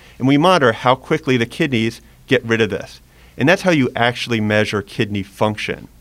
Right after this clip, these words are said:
And so by doing both the gold standard test, by measuring kidney function, and the lab tests we do in our clinic, we can then develop this new formula. So all patients would come once, they get the material that we give during a C T scan,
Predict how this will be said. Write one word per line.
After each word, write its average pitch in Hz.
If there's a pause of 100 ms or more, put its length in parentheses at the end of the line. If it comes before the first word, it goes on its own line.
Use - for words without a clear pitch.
(600)
And 120
so 139
by 123
doing 120
both 120 (120)
the 110 (160)
gold 117
standard 117
test, 156
by 107
measuring 107
kidney 143
function, 160 (440)
and 120
the 120
lab 151
tests 120
we 117
do 113
in 107
our 101
clinic, 120 (580)
we 139
can 156
then 135
develop 113
this -
new 110
formula. 107 (400)
So -
all 127
patients 135
would 120
come 104
once, 131 (440)
they 117
get 117
the 113
material 113
that 110
we 107
give 107
during 107
a 98
C 104
T 120
scan, 151